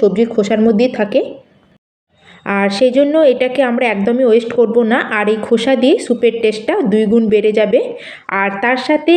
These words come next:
একদম রেস্টুরেন্ট স্টাইলও তৈরি হবে। কিন্তু আমাদের খেয়াল রাখতে হবে, এর মধ্যে কোনো পাতা জাতীয় আমরা কিছুই ব্যবহার করব না, যেমন হচ্ছে ধনে পাতা হোক বা ফুলকপির পাতা হোক। এতে কি হবে, আমাদের স্যুপের কালারটাও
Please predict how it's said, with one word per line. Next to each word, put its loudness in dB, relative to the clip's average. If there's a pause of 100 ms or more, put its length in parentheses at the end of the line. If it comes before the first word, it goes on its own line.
(220)
একদম 0 (140)
রেস্টুরেন্ট 0
স্টাইলও 0 (120)
তৈরি 2
হবে। 0 (920)
কিন্তু 2 (100)
আমাদের 2 (100)
খেয়াল 0
রাখতে -4
হবে, 0 (120)
এর 0
মধ্যে -2
কোনো 0 (100)
পাতা -2
জাতীয় 2 (120)
আমরা 0
কিছুই 2
ব্যবহার 2 (100)
করব 2 (120)
না, 0 (880)
যেমন 0
হচ্ছে 0 (100)
ধনে 4
পাতা 0
হোক 4 (120)
বা 0 (180)
ফুলকপির 0
পাতা -2
হোক। 2 (680)
এতে 0
কি 4 (100)
হবে, 2 (160)
আমাদের 0 (100)
স্যুপের 0
কালারটাও 0